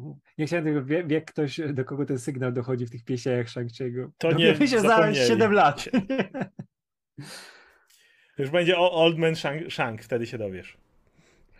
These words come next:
Speaker 1: E, nie, nie, nie wyszło smutne. Kurczę, jest dużo rzeczy,
Speaker 2: Ja
Speaker 1: które
Speaker 2: się
Speaker 1: nam
Speaker 2: dalej
Speaker 1: podobały.
Speaker 2: jaram. D-, d-, da-, jaram się Guardiansami, czekam na Thunderbolts, czekam na Dungeons and Dragons, jeżeli już mówimy o rzeczach, które były.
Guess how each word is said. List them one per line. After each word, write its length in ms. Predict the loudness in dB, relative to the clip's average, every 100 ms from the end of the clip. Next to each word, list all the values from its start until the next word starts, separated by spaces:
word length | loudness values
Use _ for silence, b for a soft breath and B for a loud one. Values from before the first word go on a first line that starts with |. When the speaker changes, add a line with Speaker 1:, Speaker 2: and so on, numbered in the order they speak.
| -10
Speaker 1:
E, 80 | -6
nie, 180 | -2 -2
nie, 120 | -2
nie 120 | -4 -4
wyszło 260 | -2 -4
smutne. 480 | -4 -2 -4 -2 -6
Kurczę, 320 | -6 -4 -2
jest 200 | -2 -2
dużo 180 | -6 -6
rzeczy, 300 | -2 -2 0
Speaker 2:
Ja 60 | 6
Speaker 1:
które 160 | 6
Speaker 2:
się 60 | 6
Speaker 1:
nam 80 | 4
Speaker 2:
dalej 220 | 4 6
Speaker 1:
podobały. 200 | 6 6
Speaker 2:
jaram. 220 | 4 -2 b b b -20
D-, 80 | -16
d-, 160 | -16 -16 0
da-, 220 | 2 4
jaram 300 | 6 4 2
się 140 | 0
Guardiansami, 680 | 0 0 -2 -2 -4 -4 -2
czekam 300 | -2 0 -2
na 100 | -4
Thunderbolts, 840 | -4 -4 -4 -2 0 2 0 -10 b b
czekam 260 | -4 0 2
na 100 | 2
Dungeons 320 | 0 -2 -4
and 80 | 0
Dragons, 400 | 2 2 0 -2
jeżeli 200 | -2 -2
już 120 | -2
mówimy 420 | -6 -6 -4 -2
o 80 | -2
rzeczach, 280 | -2 -6 -8
które 300 | -8 -6 -4
były. 440 | -4 -2 2 0